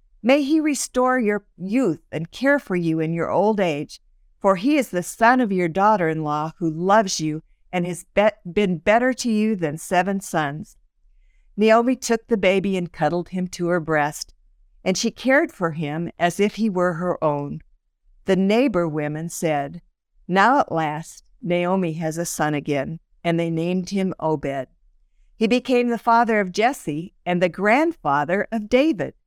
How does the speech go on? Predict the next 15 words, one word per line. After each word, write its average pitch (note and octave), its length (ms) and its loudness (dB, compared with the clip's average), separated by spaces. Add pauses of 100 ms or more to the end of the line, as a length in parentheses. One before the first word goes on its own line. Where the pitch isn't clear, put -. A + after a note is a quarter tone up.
(580)
This C4 300 2
is D4 140 -2
the G3+ 160 0
genealogical G#3+ 1040 0
record F3+ 540 0
of D#3 160 0
their D#3 240 0
ancestor F#3 640 -2
Perez. D#3+ 840 -6 (160)
Perez B3 580 2
was G#3+ 160 -2
the F3+ 100 -6
father F#3 440 4
of A3+ 80 -6
Hezron. D#3 720 -4